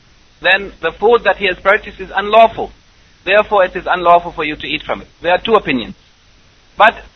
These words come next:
the majority opinion is that it is not, you are not to blame. However, it is makruh. It is makruh if you know that his means is unlawful. To the extent that the percentage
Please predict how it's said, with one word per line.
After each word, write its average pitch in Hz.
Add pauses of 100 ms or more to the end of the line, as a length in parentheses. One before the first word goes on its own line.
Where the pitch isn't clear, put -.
(180)
the 185
majority 220
opinion 175
is 160
that 175 (640)
it -
is 175
not, 196 (420)
you 180
are 202
not 214
to -
blame. 143
However, 214
it 180
is 208
makruh. 180 (680)
It -
is 202
makruh 208
if 254
you 226
know 247 (180)
that 190
his 180
means 190
is 180
unlawful. 175 (920)
To 202
the 220
extent 226 (260)
that 190 (380)
the 175
percentage 196